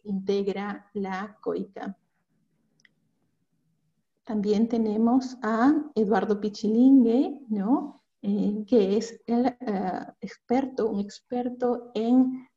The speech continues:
pueblos indígenas en aislamiento, es, eh, director de, eh, la Alianza Pachamama en Perú.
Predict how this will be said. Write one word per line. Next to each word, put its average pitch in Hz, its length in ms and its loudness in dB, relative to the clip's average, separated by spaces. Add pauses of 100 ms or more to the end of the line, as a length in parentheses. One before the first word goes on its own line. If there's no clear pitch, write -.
pueblos 220 400 2
indígenas 226 720 0
en 208 120 -6
aislamiento, 226 1040 0 (420)
es, 214 360 -2
eh, 190 340 -2
director 262 1040 -4
de, 247 540 0
eh, 185 240 -2
la 185 180 -2 (220)
Alianza 202 640 -4
Pachamama 226 960 -4
en 190 220 -8
Perú. 196 460 -6